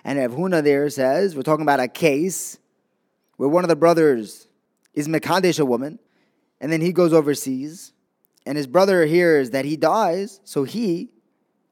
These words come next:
marries this woman who his brother was Mekadesh. But then, as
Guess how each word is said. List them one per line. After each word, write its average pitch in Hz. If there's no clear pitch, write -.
marries 156
this 107
woman 104
who 107
his 90
brother 101
was 104
Mekadesh. 175
But 107
then, 107
as 95